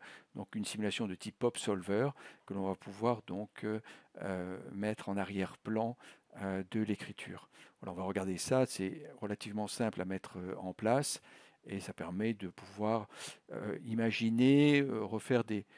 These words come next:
simulations plus compliquées en combinant justement plusieurs, euh, types de, de simulations.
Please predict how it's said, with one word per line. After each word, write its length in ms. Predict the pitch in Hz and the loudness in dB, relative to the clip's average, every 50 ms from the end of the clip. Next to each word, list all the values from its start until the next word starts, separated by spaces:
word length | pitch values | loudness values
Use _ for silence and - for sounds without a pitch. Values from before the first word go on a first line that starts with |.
| - _ _ | -20 _ _
simulations 520 | - - 117 113 110 104 - - 123 110 | -4 0 2 4 4 2 2 2 0 -2
plus 140 | - - 117 | -2 -8 -8
compliquées 600 | - 117 113 101 - - 107 - - 127 135 143 | -4 -2 -2 -2 -4 -6 -8 -2 2 2 4 4
en 120 | 131 110 | 4 2
combinant 600 | - _ - 135 127 117 120 117 113 113 117 127 139 | 0 _ 0 0 0 2 2 2 4 4 4 2 2
justement 500 | 123 110 101 - - 113 104 110 117 120 | 0 -2 -6 -4 -4 -2 -2 -2 -4 -4
plusieurs, 520 | - - - 98 - - 110 110 113 - - - - - - _ _ - | -6 -10 -10 -10 -4 0 0 0 0 -2 -6 -16 -20 -20 -20 _ _ -4
euh, 260 | 101 101 98 95 92 - | 0 2 2 2 0 -2
types 180 | - - 117 110 | -6 -8 -8 -6
de, 260 | 117 104 107 107 - - | -4 -4 -4 -4 -4 -4
de 80 | 104 | -4
simulations. 680 | 98 - - 104 101 101 98 98 92 - - - 95 | -4 -4 -4 -4 -4 -2 -4 -4 -4 -6 -8 -10 -12